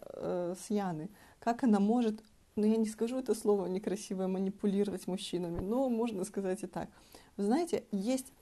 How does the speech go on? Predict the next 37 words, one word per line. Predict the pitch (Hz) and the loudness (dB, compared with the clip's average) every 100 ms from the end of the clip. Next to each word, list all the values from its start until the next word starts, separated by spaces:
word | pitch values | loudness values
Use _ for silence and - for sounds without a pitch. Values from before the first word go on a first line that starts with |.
| - | -4
э, | 208 175 | 0 0
вот | - 196 | 0 -4
вы, | 208 | -2
наверное, | 233 240 208 202 | 0 2 2 2
замечали, | 202 202 208 160 | 0 -2 -2 -2
девочки, | 170 185 - | -2 -4 -2
я | 202 | -2
прыгаю | 254 233 196 | -2 0 0
с | 202 | 0
одного | 185 196 | -2 0
на | 196 | 0
другого, | 180 190 233 185 | 0 -2 -2 -2
ну | |
как | 196 196 208 | -4 -6 -6
уже | 185 | -4
идет. | 185 147 147 - - - - - - - _ _ | -2 -4 -6 -16 -20 -20 -20 -20 -20 -20 _ _
Есть | 208 254 233 | 2 4 6
женщины, | 269 302 - 226 | 6 6 4 2
которые | 220 208 240 247 220 196 - | 0 2 4 4 4 2 0
всегда | 196 190 220 202 185 180 | -2 2 4 4 2 -2
бурчат, | 180 170 175 - 240 262 - | -6 -6 -2 4 4 4 0
им | 196 | -2
плохо, | 196 202 247 262 254 233 214 | 0 2 4 2 0 0 0
и | 196 196 | 0 2
мужчины | 196 196 - 247 220 | 2 2 2 4 4
от | 214 | 2
них | 202 | -2
уходят, | - - 175 165 170 | -4 -2 -2 -2 0
и | |
они | 202 208 196 | 4 6 6
жалуются: | 190 175 170 196 | 4 2 2 -2
«Вот | 233 254 | -2 -2
он | 196 | -2
такой, | 190 180 202 190 | -4 -2 0 0
ушел | 175 - 165 | -2 -4 -4
от | 156 - | -4 -6
меня». | 165 | -8